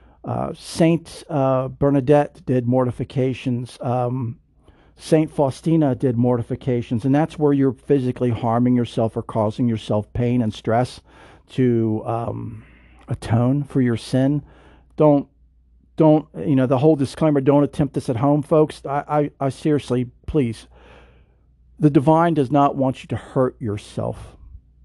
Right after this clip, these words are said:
That's contrary to what the divine, again, my personal beliefs, but I firmly believe that, that the divine does not want you to hurt yourself to get the point. Um,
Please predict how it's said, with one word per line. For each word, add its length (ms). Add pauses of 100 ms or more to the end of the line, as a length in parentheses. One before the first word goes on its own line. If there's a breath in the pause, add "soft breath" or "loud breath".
(300)
That's 240
contrary 600
to 120
what 140
the 60
divine, 340
again, 320
my 180
personal 420
beliefs, 380
but 280
I 120
firmly 360
believe 400
that, 320
that 140
the 60
divine 380
does 180
not 200
want 220
you 80
to 80
hurt 260
yourself 400
to 80
get 140
the 80
point. 400 (720 soft breath)
Um, 320